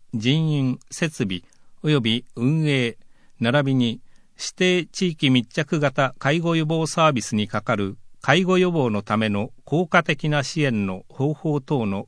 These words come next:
基準の設定。無区、無が反対、その他の会派賛成で可決。杉並区が管理する道路の構造の技術的基準等に関する条例。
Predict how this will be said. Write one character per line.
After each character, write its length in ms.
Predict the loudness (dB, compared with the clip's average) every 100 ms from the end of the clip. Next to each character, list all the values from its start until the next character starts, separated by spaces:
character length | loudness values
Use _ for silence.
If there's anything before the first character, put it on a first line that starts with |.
| -8
基 140 | -6
準 280 | -2 0 0
の 100 | -2
設 220 | -4 -8 -8 -6
定。 300 | -6 -8 -18 -20 -20 _ _ -20 _ _ _ _ _ _ _ -2
無 160 | 0
区、 360 | 0 -2 -2 -2 _ _ _ _
無 160 | -2 0
が 280 | 4 2 0
反 280 | -4 -2 -2
対、 340 | -2 -4 -4 _ _ _
そ 160 | -8 -4
の 100 | -2
他 140 | 0
の 100 | 0 0
会 180 | 0
派 200 | 0 -2
賛 240 | -2 -2 -4
成 300 | -2 -2 -2
で 160 | -6 -6
可 160 | -4 -4
決。 440 | -4 -8 -16 -18 _ _ _ _ _ -20 -20 -20 _ _ _ _ _ _ _ _ _ _
杉 320 | -10 -2 2 4
並 240 | 4 2
区 140 | 0
が 160 | 2 2
管 260 | 2 0 0
理 100 | -4
す 140 | -4
る 140 | -4
道 180 | 0 0
路 160 | 0 -2
の 220 | -4 -8
構 220 | -4 -4 -2
造 260 | -2 0
の 200 | 0 -2 -6 -20 _ -4
技 140 | -2
術 260 | -2 -4 -4
的 320 | -4 -2 -2
基 140 | -2
準 240 | -2 -2 -2
等 260 | -2 0
に 140 | 2 0
関 240 | -2 -4
す 160 | -4 -4
る 120 | -2
条 220 | -2 -4
例。 320 | -4 -8 -12